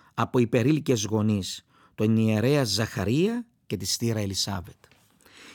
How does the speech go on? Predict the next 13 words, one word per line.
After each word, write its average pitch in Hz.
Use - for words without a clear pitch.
Η 139
πληροφορία 151
για 196
τη 151
γέννηση 151
και 127
την 127
ονοματοδοσία 117
δόθηκαν 165
στο -
Ζαχαρία 113
από 113
άγγελο, 123